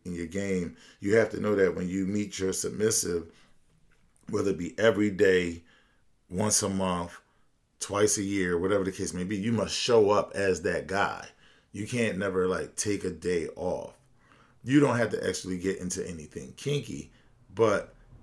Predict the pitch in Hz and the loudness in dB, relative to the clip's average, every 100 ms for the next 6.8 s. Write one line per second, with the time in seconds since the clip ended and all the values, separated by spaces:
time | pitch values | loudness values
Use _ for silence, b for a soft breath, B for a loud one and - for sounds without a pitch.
0 | - 95 107 80 95 107 117 104 92 90 | -12 2 2 2 0 2 4 2 0 0
1 | 85 - 90 95 90 85 92 80 - 117 | -4 -6 -2 0 0 -2 -8 -6 -4 -4
2 | 110 92 - - - 110 107 - 73 104 | -4 -6 -8 -10 -4 0 0 -2 -8 -4
3 | 110 92 50 50 - b b b b - | -4 -4 -8 -12 -18 b b b b -20
4 | - _ _ _ _ _ _ 92 107 107 | -20 _ _ _ _ _ _ -2 -2 0
5 | - - - 101 123 - 78 78 107 110 | -2 -4 -4 -4 -4 -4 -8 -10 -6 -4
6 | - 80 78 95 113 80 50 50 | -4 -6 -6 -4 -2 -4 -8 -14